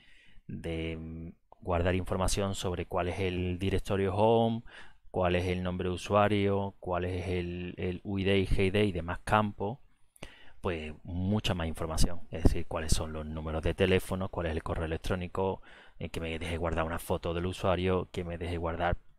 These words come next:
su dirección postal si es necesario, sus claves públicas, S S H, certificados X quinientos nueve, bla, bla, bla, bla. Es decir, un montón de, de, de información adicional del usuario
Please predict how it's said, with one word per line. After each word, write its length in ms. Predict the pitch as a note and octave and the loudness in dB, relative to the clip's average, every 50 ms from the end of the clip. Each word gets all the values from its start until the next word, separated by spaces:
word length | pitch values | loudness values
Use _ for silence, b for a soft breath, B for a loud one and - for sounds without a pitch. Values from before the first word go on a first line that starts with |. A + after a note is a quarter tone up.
| - - - | -18 -16 -16
su 220 | - - - - | -16 -14 -12 -10
dirección 420 | D#2+ E2 D#2+ D#2+ - - F2+ E2 | -8 4 6 6 6 6 2 -2
postal 480 | - - F#2 F#2 - - - F#2+ F#2 F#2 | -2 -2 -2 -2 0 2 4 4 4 6
si 140 | - - G2+ | 6 4 4
es 60 | F#2 | 6
necesario, 720 | F#2 F#2 - G2+ F#2+ - F#2+ F2+ F2 F2+ F#2 F#2+ F#2 F#2 F#2 | 4 4 4 4 4 4 2 2 2 0 -2 -2 -2 -4 -6
sus 240 | - - - F2+ - | -8 -8 -10 -10 -8
claves 340 | - - F2+ E2+ F2 E2+ | -6 -2 -2 0 0 -2
públicas, 580 | - - - G2 F2+ F#2 F#2 F#2 - - F#2 F2+ | -4 -6 -10 -10 -8 -6 -6 -4 -2 2 4 6
S 140 | F#2+ - G2 | 6 6 4
S 180 | G2 - G#2 | 4 4 2
H, 380 | F#2 F2+ - - - G2 G2 G2 B B B B B B B B | 2 2 2 2 2 2 2 0 B B B B B B B B
certificados 880 | - - - F2+ - - - F#2 - - G2 F#2 - F#2+ F2+ F2 F2 F#2+ | 0 2 2 2 2 0 -2 -4 -4 -4 -6 -2 2 2 4 4 4 2
X 240 | F#2 - G2 F#2+ | 2 0 -2 -4
quinientos 540 | - - G#2+ G2 G2 F#2+ F#2+ - - G2 F#2 | -2 -2 0 0 2 0 0 -2 -4 -4 -4
nueve, 240 | F#2 F#2+ F#2+ F#2+ F#2+ | -2 -2 -2 -2 0
bla, 120 | F2+ F2+ | 0 0
bla, 140 | F2+ F2+ F2+ | 2 4 4
bla, 140 | - - - | 6 6 6
bla. 140 | G2+ F#2+ F2+ | 6 4 6
Es 100 | F2+ F2+ | 4 4
decir, 160 | - - F#2 | 4 4 2
un 100 | F2 F2+ | 0 0
montón 400 | F#2+ G2 G2 G2 - G2+ G2 F#2+ | 0 0 0 0 0 0 0 0
de, 200 | F2+ F2+ F2+ - | 0 0 0 0
de, 260 | - G2+ F2 F#2 F2+ - | -2 -2 -2 -2 -2 -2
de 220 | - G2+ F2 F#2+ F#2 | -4 -4 0 0 0
información 760 | F2+ F2+ F2+ - - G2 F#2+ F2+ F2+ F2 - - G#2 G#2 G2+ | 0 0 -2 0 2 2 2 4 4 6 8 8 6 6 4
adicional 480 | G2 F#2 F2+ E2+ - F2 F2 E2+ E2+ F2 | 2 2 4 4 4 4 4 2 0 0
del 140 | F2+ F#2 G2 | 0 0 0
usuario 500 | G2 - - A#2+ A2+ A2 A#2+ B2 C#3 | 0 0 2 4 4 4 4 2 0